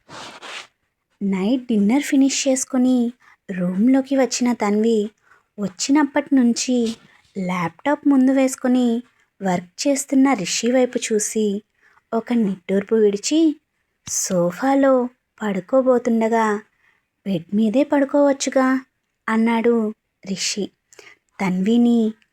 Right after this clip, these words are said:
కార్నర్ లుక్స్‌తో చూస్తూ. "హలో మిస్టర్"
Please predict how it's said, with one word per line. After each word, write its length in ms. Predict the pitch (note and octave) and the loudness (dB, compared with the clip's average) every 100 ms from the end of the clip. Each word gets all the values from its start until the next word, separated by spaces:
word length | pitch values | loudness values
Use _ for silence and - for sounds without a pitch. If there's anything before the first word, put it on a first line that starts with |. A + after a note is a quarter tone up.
| - | -8
కార్నర్ 500 | G3+ F#3 F#3+ A3 B3 | -4 -2 0 0 0
లుక్స్‌తో 460 | A#3+ A3 - - G#3 | 0 -2 -6 -4 -4
చూస్తూ. 520 | - A3+ - A#3 G#3+ _ _ _ _ _ _ _ _ _ _ _ _ _ _ _ _ _ _ _ - - - - | -2 -4 -2 -4 -4 _ _ _ _ _ _ _ _ _ _ _ _ _ _ _ _ _ _ _ -20 -20 -20 -8
"హలో 360 | - A#3 A3 | 0 2 4
మిస్టర్" 520 | D4 D4 - D4 C4+ | 6 4 4 2 2